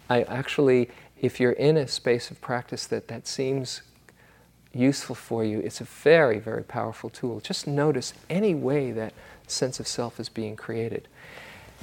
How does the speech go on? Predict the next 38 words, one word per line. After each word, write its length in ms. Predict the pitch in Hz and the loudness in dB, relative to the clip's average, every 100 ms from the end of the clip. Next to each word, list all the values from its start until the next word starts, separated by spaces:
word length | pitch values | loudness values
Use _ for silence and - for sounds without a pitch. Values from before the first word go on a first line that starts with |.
| - - - - | -18 -18 -20 -6
And 280 | 165 156 143 | 2 4 6
there 160 | 135 135 | 6 6
I 80 | |
would 220 | 131 127 117 | 8 6 6
be 140 | 117 | 0
practicing 580 | - 135 139 - - 113 | 2 0 0 -2 -4 -2
this. 220 | 107 - | -2 2
One 200 | 123 151 | 2 2
time 320 | - 113 113 | 0 -2 -2
I 120 | 110 | -2
was, 340 | 110 107 - - | -2 -2 -4 -6
I 60 | 117 | -6
was 180 | 104 - | -6 0
down 300 | 110 110 113 | 0 0 -2
by 120 | 110 | -2
the, 260 | 101 101 - - | -2 -6 -8 -16
uh, 220 | 117 104 101 - - | -12 -12 -12 -12 2
at 140 | 113 | 6
I 160 | 110 113 | 6 4
M 120 | 107 | 2
S, 300 | 107 110 - - - | 0 -2 -6 -8 -10
in 80 | - | -4
the 80 | 101 | 2
lower, 400 | 101 110 110 110 - - - - - - - - - | 8 10 10 6 -8 -20 -20 -20 -20 -20 -20 -20 -18
uh, 420 | - 101 92 98 - - | -6 -4 -2 -4 -4 -4
in 140 | 117 107 | 0 2
the 60 | |
basement, 460 | 98 113 127 101 87 | 8 8 8 0 0
they 100 | 98 | -2
have 120 | 101 | 0
this 140 | 101 | -2
bowling 500 | - 95 101 110 104 | -2 6 8 8 6
alley, 360 | 90 85 67 76 | 2 0 -2 -4
and 120 | 104 | -8
it's 180 | 101 - | -10 -6
one 140 | 101 | -4
of 60 | 95 | -2
the 180 | 95 | -2